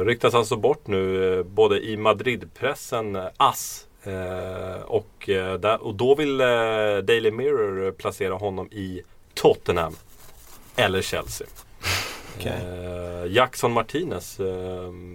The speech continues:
Speaker 1: hur tragiskt är det att se honom sitta på en bänk i Atletico Madrid?
Speaker 2: Ja, det är
Speaker 1: För de
Speaker 2: trist
Speaker 1: har
Speaker 2: med tanke på hur, hur bra han verkligen var i Porto. Och man såg ju honom som, eh, en riktigt eftertraktad anfallare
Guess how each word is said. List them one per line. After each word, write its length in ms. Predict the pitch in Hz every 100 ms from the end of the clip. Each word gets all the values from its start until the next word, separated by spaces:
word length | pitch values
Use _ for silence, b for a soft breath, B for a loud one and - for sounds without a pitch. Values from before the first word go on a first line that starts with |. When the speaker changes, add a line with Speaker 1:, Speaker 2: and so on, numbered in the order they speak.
| 87 - - - -
Speaker 1:
hur 160 | 123
tragiskt 500 | 117 131 117 110 -
är 60 | 107
det 60 |
att 60 | 104
se 120 | 110
honom 220 | 104 113
sitta 180 | 113 110
på 80 | 101
en 100 | 98
bänk 320 | 113 139 -
i 40 | 95
Atletico 380 | - 90 87
Madrid? 240 | 90 98 127
Speaker 2:
Ja, 180 | 127 131
det 60 | 160
är 20 |
Speaker 1:
För 60 | -
de 60 |
Speaker 2:
trist 280 | 147 139 -
Speaker 1:
har 40 |
Speaker 2:
med 60 | 120
tanke 260 | 123 120 113
på 140 | 123
hur, 520 | 120 120 117 113 107 -
hur 80 | 120
bra 400 | 117 131 156 139
han 140 | 117
verkligen 380 | 113 107 117 113
var 220 | 131 143
i 60 | 113
Porto. 460 | 120 113 113 -
Och 120 | 117 113
man 240 | 117 113
såg 360 | - 123 135 123
ju 60 |
honom 300 | 117 113 110
som, 360 | - 113 110 107 B B B B - -
eh, 440 | - 85 - - -
en 100 | 113
riktigt 320 | 120 131 123
eftertraktad 640 | 127 - 117 131 - 120
anfallare 760 | 113 113 110 131 131 113 110